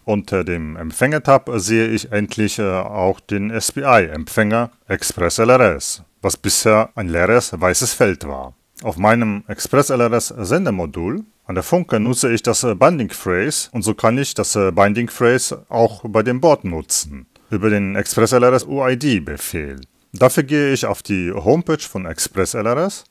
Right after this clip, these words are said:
auf das Menü Hardware S P I Receiver. Dort, äh, findet man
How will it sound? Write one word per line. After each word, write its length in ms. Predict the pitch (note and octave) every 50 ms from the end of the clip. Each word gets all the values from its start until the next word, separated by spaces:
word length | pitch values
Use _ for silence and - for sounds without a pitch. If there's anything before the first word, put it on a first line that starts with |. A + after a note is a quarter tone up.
| _ _
auf 100 | - G2+
das 200 | - G#2+ G2 -
Menü 420 | G2+ F#2 F#2+ G2+ A#2 C3 C#3+ D3 C#3
Hardware 720 | - - F#2 A2 A#2+ A#2+ - - A#2+ A#2 A2 A2+ A2 A2+ - _ _ _ _
S 160 | - A#2 -
P 140 | - - -
I 300 | F2+ E2+ D#2+ E2+ F2+ F#2
Receiver. 640 | G2 A2 B2 - - - C3 C3 C#3+ D3 E3+ F#3 G3 _ _ _ -
Dort, 320 | A2 E2+ G#2+ A#2 C3 -
äh, 140 | B2+ C3 A#2+
findet 320 | - - D3 D3 C#3 -
man 420 | B2 A#2+ A#2+ B2 B2 B2 A#2+ A2